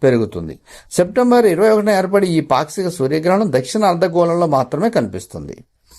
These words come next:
న్యూజిలాండ్, అంటార్కిటికా ప్రజలైతే ఈ అద్భుత దృశ్యాన్ని ఆస్వాదించగలుగుతారు.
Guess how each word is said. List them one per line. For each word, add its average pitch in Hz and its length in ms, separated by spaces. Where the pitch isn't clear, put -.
న్యూజిలాండ్, 226 580
అంటార్కిటికా 185 600
ప్రజలైతే 170 440
ఈ 170 80
అద్భుత 156 380
దృశ్యాన్ని 180 640
ఆస్వాదించగలుగుతారు. 127 1120